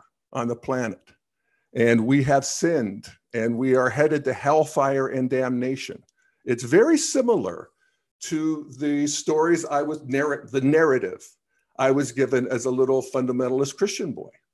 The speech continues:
You know, uh, I, the, the Economist's headline,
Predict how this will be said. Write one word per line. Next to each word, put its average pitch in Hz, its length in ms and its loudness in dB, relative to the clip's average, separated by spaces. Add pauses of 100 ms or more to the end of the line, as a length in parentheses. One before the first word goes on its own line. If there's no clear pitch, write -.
(600)
You 110 160 -14
know, - 140 -20 (800)
uh, 107 160 4
I, 123 60 2
the, 120 220 -4
the 135 220 4
Economist's 147 760 2 (140)
headline, 110 580 -2